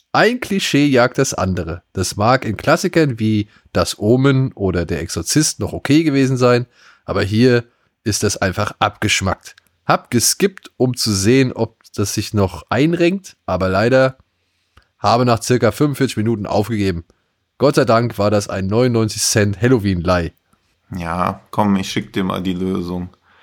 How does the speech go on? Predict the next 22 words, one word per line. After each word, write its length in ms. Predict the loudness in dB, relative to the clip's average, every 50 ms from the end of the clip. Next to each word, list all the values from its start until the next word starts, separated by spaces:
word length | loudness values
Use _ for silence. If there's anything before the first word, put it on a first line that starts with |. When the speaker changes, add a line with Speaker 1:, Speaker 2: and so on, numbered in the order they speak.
| _ _ _ _ _ -4
Speaker 2:
Basiert 560 | -4 -2 -2 -2 0 0 0 0 -2 -6 -14
größtenteils 1000 | -8 0 2 2 2 2 2 -2 -2 -2 0 0 2 2 2 2 0 -2 -4 -4
darauf, 600 | -4 0 0 0 0 0 0 0 -2 -2 -6 -6
dass 180 | -2 -2 0 0
ich 160 | -2 -2 0
mir 120 | -2 -2 0
denke, 380 | 0 0 0 0 2 0 0
dass 200 | 2 0 0 -2
Schröcker 340 | -2 -2 -2 0 0 0 0
keinen 300 | 0 0 0 0 0 0
Bock 200 | -2 -4 -2 0
hat, 160 | -2 0 0
nächste 300 | 0 0 0 0 0 0 0
Woche 200 | 0 0 0 0
auch 80 | 0 0
noch 160 | 2 2 2
was 220 | 2 0 0 -2 -2
rauszusuchen, 760 | 0 0 0 -2 -2 -4 -4 -2 -2 -2 -2 -2 -4 -4 -4
plus 420 | -4 -2 0 0 0 0 -2 -4
auf 300 | -2 0 0 0 -2 -6
zwei 420 | -12 -10 -2 0 2 2 2 2 0
anderen 800 | 0 0 0 2 2 2 2 0 0 0 0 0 -2 -2 -4